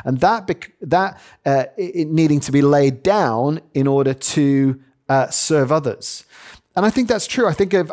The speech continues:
if I look at it even just i-, in extreme terms, I remember when, uh, when I first, uh, began to learn to swim, and I'd learned to swim, and then, um, the next stage of learning to swim was that moment where you,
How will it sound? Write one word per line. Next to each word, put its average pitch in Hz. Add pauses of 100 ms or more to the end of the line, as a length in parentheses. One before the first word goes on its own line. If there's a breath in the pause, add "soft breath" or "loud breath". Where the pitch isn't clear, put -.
if 139
I 165
look 190
at 185
it 165
even 165
just 139
i-, -
in 156
extreme 190
terms, 123
I 156
remember 156
when, 143
uh, 131 (220 loud breath)
when 147
I 147
first, 185
uh, 139
began 147
to -
learn 135
to -
swim, 160
and 127
I'd 131
learned 156
to 135
swim, 135
and 127
then, 135
um, 135
the 135
next 190
stage 165
of 135
learning 151
to 127
swim 170
was 127
that 143
moment 143
where 131 (240 loud breath)
you, 139